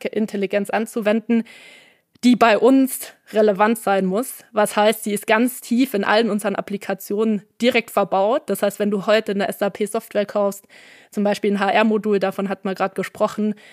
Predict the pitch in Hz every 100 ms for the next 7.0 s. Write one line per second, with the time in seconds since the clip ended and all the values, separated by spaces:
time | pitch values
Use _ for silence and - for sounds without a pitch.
0 | - _ 196 - 220 - 214 208 202 -
1 | 240 220 208 202 - 208 208 202 214 196
2 | 196 190 190 196 196 202 196 196 196 -
3 | 202 196 196 - 202 196 190 190 202 196
4 | - 202 202 202 190 - 190 190 190 185
5 | - 190 196 190 202 220 190 190 185 190
6 | 196 190 190 180 202 - 226 226 - 233